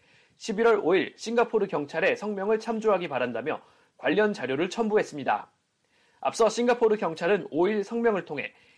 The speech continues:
미 국무부가 궈 기생에 관한 정보에 정의에 대한 보상 프로그램에 따른 보상금을 제한한 것과 관련한 언론 문의에 대응해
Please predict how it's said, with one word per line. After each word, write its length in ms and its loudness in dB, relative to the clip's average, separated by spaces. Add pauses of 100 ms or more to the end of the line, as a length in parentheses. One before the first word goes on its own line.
미 180 -2
국무부가 600 0 (220)
궈 160 2
기생에 340 -4
관한 240 2
정보에 520 0 (200)
정의에 400 2
대한 240 2
보상 340 0
프로그램에 480 0
따른 260 2
보상금을 580 0
제한한 360 0
것과 220 0
관련한 440 -2
언론 440 2
문의에 360 -6
대응해 400 -2